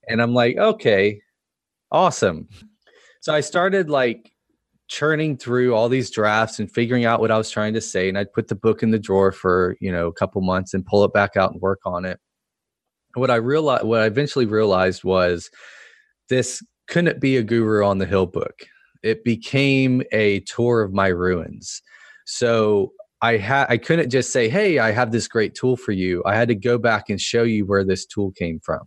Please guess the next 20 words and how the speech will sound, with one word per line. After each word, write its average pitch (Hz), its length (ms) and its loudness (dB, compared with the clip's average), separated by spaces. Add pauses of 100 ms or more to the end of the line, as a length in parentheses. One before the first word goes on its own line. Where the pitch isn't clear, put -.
(760)
So - 160 -2
I 110 80 0
go 135 180 0
back 131 460 -2 (200)
ten, 131 320 0
twelve 123 320 -2
years 95 500 0
to 107 120 -2
when 101 420 -2
I 92 100 -6
quit - 280 0
my 117 140 2
job, 87 480 0
but 104 120 -2
not 123 200 0
when 147 100 -2
I 120 80 0
quit - 300 -2
my 101 140 0
job. 90 440 0